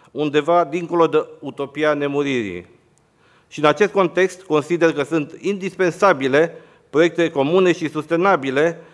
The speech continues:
între Universitatea de Medicină și Farmacie Carol Davila din București și Universitatea de Stat de Medicină și Farmacie Nicolae Teslimițeanu din Republica Moldova și trebuie să fac toate eforturile. Am înțeles de aici, fac autocritică, poate nu au fost cele mai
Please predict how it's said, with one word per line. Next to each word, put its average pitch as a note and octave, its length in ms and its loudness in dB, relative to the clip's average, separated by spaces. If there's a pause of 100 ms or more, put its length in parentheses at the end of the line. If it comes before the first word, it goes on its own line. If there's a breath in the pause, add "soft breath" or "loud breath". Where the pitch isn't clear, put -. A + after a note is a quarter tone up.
(260 loud breath)
între C#3+ 220 0
Universitatea D3+ 440 2
de D#3 100 2
Medicină D#3 420 0
și D#3 60 0
Farmacie C#3+ 480 -2
Carol D3 240 0
Davila C#3+ 300 0
din B2+ 140 -6
București C3+ 540 -4
și - 100 -12
Universitatea C#3+ 460 -2
de B2+ 120 -2
Stat - 440 -4 (320 soft breath)
de A#2+ 120 -2
Medicină B2+ 400 0
și D3 60 2
Farmacie C#3 440 0
Nicolae C3+ 460 0
Teslimițeanu C3+ 640 -2
din C3 160 -2
Republica B2 420 0
Moldova D#3 500 2 (320 loud breath)
și - 100 -20
trebuie D#3+ 220 2
să D3 60 -4
fac D#3 200 0
toate D#3 220 0
eforturile. E3+ 680 0 (340 loud breath)
Am C#3 220 0
înțeles D#3 320 0
de D3+ 80 0
aici, D3+ 180 0 (500)
fac D3 200 0
autocritică, C#3 800 2
poate D3+ 260 2
nu E3 100 2
au F#3 80 6
fost C#3+ 240 0
cele C#3+ 160 -2
mai B2+ 200 0